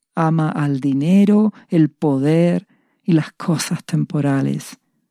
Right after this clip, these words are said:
Y junto con eso, muchos cristianos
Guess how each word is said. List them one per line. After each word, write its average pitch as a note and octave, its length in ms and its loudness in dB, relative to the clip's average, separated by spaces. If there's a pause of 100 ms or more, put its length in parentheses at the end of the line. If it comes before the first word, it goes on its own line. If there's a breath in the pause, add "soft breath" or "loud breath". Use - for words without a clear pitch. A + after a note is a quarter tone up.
(920 loud breath)
Y - 100 -10
junto G3 460 4
con D3 260 2
eso, C#3+ 500 0 (280 soft breath)
muchos D#3+ 480 -2
cristianos D3+ 1120 -2